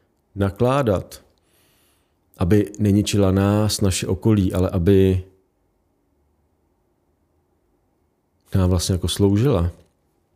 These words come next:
Tak jsme se naučili se od toho vzteku odpojovat, odmítat ho, hodnotit ho jako něco špatného, zlýho, destruktivního, něco, co musí být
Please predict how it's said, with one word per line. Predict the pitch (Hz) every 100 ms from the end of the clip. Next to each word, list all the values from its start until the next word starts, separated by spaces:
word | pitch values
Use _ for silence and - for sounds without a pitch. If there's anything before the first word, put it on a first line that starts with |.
| _ _ _ _ _ _ _ _ _ _ _ _ _ _ _ -
Tak | 98
jsme | - 123
se | 131
naučili | 120 117 127 120 120 113 _ - - - - - _ -
se | 147
od | 135 -
toho | 131
vzteku | 123 127 - 113
odpojovat, | 113 - 151 151 147 -
odmítat | 110 117 131 139 120
ho, | 131 135 135 -
hodnotit | - 107 117 120 117
ho | 117
jako | 110 117
něco | 107 -
špatného, | 95 - 104 - 120 117
zlýho, | 98 90 92 87 95 107 117 - _ _ _ _ -
destruktivního, | 92 - 101 98 113 107 117 123
něco, | 113 101 113
co | - 110
musí | 104 104
být | 110 107 - -